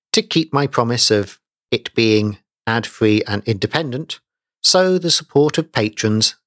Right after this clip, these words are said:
is really appreciated. There will be no episode on the first of January, so I'm hoping to bring out a mini-sode at some point in January. Then our next main show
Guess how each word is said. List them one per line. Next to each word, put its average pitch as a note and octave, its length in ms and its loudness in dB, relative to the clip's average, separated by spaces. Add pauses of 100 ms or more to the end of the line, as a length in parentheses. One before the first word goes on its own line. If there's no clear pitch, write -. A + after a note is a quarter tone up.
(260)
is - 180 -4
really A2 540 2
appreciated. - 800 -4 (380)
There D#3 160 2
will E3+ 200 -4
be E3+ 420 0 (140)
no A#2+ 180 0
episode A#2 640 0
on G#2 240 0
the G#2 340 0 (400)
first D3 380 0
of F#2 100 -8
January, G#2 580 -2 (340)
so G3 180 4
I'm F3+ 160 0
hoping D3+ 380 0
to - 80 -8
bring A#2+ 220 0
out A2+ 340 -2
a - 60 -4
mini-sode G#2+ 840 0 (240)
at - 160 -2
some G2 220 0
point F#2+ 360 -4
in G#2 220 0
January. - 600 -6 (300)
Then A2+ 240 0
our G#2+ 140 0
next B2 480 -4 (180)
main D3+ 520 -2
show G2+ 480 0